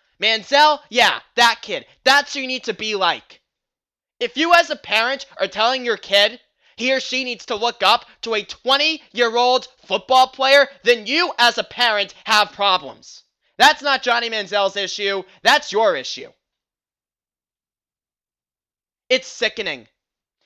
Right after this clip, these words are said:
It really is. We enjoy nothing more than building someone up only to tear him down. Let's wait and see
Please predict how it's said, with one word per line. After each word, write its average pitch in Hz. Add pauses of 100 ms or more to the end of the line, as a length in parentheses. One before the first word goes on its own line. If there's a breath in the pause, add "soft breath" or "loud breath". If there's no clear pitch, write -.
It 247
really 233
is. 247 (480)
We 277
enjoy 240
nothing 240
more 196 (160 soft breath)
than 208
building 254
someone 254
up 202 (180 soft breath)
only 285
to 240
tear 285 (180)
him 269 (180)
down. 208 (3500)
Let's 285
wait 233
and 240
see 160